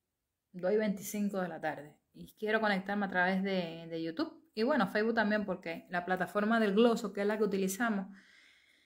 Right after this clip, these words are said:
es la que nos permite interactuar con ustedes. ¡Ay! Mira quién llegó. Hakuna Matata de los Estados Unidos. Hakuna, yo me he reído ayer contigo y con Guantesi.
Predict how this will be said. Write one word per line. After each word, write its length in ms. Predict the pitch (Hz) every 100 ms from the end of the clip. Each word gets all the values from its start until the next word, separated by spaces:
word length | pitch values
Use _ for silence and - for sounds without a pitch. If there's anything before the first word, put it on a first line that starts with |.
| _
es 120 | 220 233
la 140 | 226
que 80 | 202
nos 120 | 190
permite 360 | 185 185 202 220
interactuar 420 | 196 185 202 196
con 160 | 196
ustedes. 320 | 185 190 196 -
¡Ay! 840 | 226 247 311 403 415 440 427 415 359
Mira 240 | 320 330
quién 300 | 285 302 269
llegó. 880 | 269 262 254 269 277 269 269 262 254
Hakuna 840 | 240 226 220 226 262 285 277 262
Matata 1000 | 247 247 247 247 254 262 - - - -
de 240 | - 330 294
los 160 | 285
Estados 480 | 294 302 302 302 294
Unidos. 300 | 285 262 254
Hakuna, 440 | 269 247 277 277 247
yo 260 | 208 254
me 160 | 262 262
he 40 |
reído 380 | 247 226 226 226
ayer 240 | 220 240
contigo 680 | 226 190 190 226 220 185 180 -
y 140 | 208
con 420 | 208 196 190 185
Guantesi. 880 | 185 180 175 - 214 196 - -